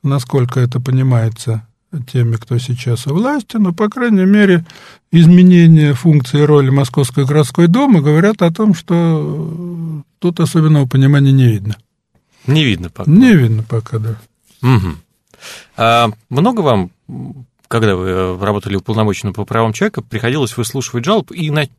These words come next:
Speaker 2: на что чаще всего обращали внимание граждане? Чего они хотели отстаивать, свои права?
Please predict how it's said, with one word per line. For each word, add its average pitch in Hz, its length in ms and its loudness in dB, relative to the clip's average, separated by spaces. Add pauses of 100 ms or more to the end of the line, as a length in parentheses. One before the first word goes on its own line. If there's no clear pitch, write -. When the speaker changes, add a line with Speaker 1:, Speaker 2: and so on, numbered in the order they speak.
Speaker 2:
на 147 160 -4
что 208 220 0
чаще 139 460 -4
всего 135 320 -6
обращали 107 400 -4
внимание 98 340 -4
граждане? 95 480 -6
Чего 165 180 -6
они 117 120 -2
хотели 107 320 -8
отстаивать, - 440 -8
свои - 220 -10
права? 92 560 -4